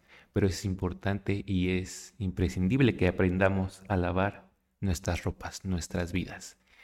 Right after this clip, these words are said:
Te invito a que cierres tus ojos, hermano, y oremos a Dios para que Él nos ayude a ser limpios delante de su presencia. Señor, te damos muchas gracias en este día porque sabemos que tú nos amas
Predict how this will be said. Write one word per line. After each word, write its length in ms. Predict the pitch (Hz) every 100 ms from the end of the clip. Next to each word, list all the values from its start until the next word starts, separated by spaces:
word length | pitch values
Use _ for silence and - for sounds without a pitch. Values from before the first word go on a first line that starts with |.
| _
Te 60 | -
invito 280 | 101 98 110
a 80 | 98
que 120 | 90
cierres 380 | - 95 95 -
tus 180 | -
ojos, 240 | 110 107 107
hermano, 520 | 110 107 107 107 107 _ -
y 160 | 98
oremos 380 | 98 107 110 101
a 60 | 98
Dios 240 | 101 113
para 300 | 98 95 92
que 300 | 98 87 - - - -
Él 120 | 107
nos 180 | 107 101
ayude 280 | 92 95
a 60 | 95
ser 180 | 95 95
limpios 400 | 98 95 98 92
delante 380 | 90 90 85 85
de 100 | 80
su 140 | -
presencia. 580 | - - 90 80 - - _ _ _ _ _ _ - _
Señor, 340 | - 110 117 120
te 120 | 123
damos 280 | 117 120 110
muchas 260 | 107 107
gracias 520 | 98 98 92 - - - _ _ _
en 140 | 104 101
este 260 | 95 104
día 260 | 95 98 95
porque 260 | 95 -
sabemos 480 | 92 98 95 95 95
que 260 | - 90 90 - - -
tú 100 | -
nos 220 | 104 95
amas 500 | 107 107 107 104 -